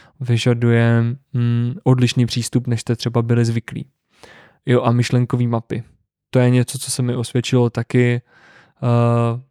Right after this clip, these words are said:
věci si kreslit pro lepší pochopení, a nevím, souhrnný a úhrnný trest,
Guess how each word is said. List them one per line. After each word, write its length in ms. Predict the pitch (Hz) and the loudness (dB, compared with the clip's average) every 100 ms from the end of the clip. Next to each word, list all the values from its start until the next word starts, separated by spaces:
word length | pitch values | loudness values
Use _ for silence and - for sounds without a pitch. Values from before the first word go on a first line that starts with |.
| _ 139 | _ -2
věci 260 | 123 - | 0 0
si 140 | - 127 | -4 -4
kreslit 580 | 123 120 - 123 117 | -2 -4 -2 -2 -2
pro 200 | - 123 | -2 -2
lepší 300 | 120 117 - | -2 -4 -8
pochopení, 880 | 123 127 123 120 123 123 120 120 123 - _ _ _ _ _ _ _ _ - | -8 -6 -6 -2 0 0 0 -2 -4 -10 _ _ _ _ _ _ _ _ -4
a 180 | 123 | 0
nevím, 440 | 123 120 120 117 117 | 2 2 2 2 0
souhrnný 560 | - 127 127 127 123 | 2 4 4 4 2
a 80 | 120 | 2
úhrnný 400 | 120 120 127 123 | 2 4 2 0
trest, 500 | 113 117 113 - - | 0 -2 -2 -12 -20